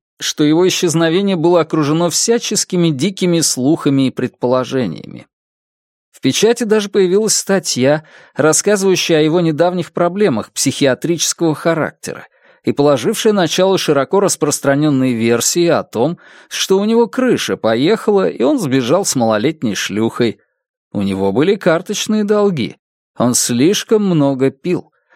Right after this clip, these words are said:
Его бывшая жена подала на него в суд за то, что он надул её при разводе.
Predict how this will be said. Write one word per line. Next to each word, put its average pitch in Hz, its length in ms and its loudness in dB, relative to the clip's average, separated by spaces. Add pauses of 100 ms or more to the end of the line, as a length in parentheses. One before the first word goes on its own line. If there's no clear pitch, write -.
(140)
Его 143 280 4
бывшая 160 400 0
жена 160 320 0
подала 127 400 0
на 131 120 -2
него 120 280 0
в - 80 -10
суд 165 300 -2
за 113 160 -2
то, 107 180 -4
что - 200 0
он 135 120 2
надул 110 400 0
её 127 200 2
при 123 160 -4
разводе. 135 720 -2